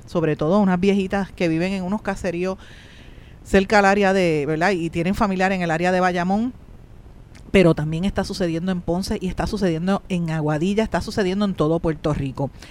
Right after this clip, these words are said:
La secretaria de Corrección y Rehabilitación tiene que contestar. La, el, yo, eh, es-,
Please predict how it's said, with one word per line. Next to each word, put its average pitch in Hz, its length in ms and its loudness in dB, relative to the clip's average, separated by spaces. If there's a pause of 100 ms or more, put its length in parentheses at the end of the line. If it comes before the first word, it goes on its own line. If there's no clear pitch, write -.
(160)
La - 120 2
secretaria 156 560 2
de 226 120 2
Corrección 214 480 0
y 214 60 0
Rehabilitación 196 760 0
tiene 208 460 0
que 202 120 -2
contestar. 147 800 -4 (400)
La, 170 120 0
el, 160 460 -2
yo, 185 520 2
eh, 170 460 2
es-, 175 160 0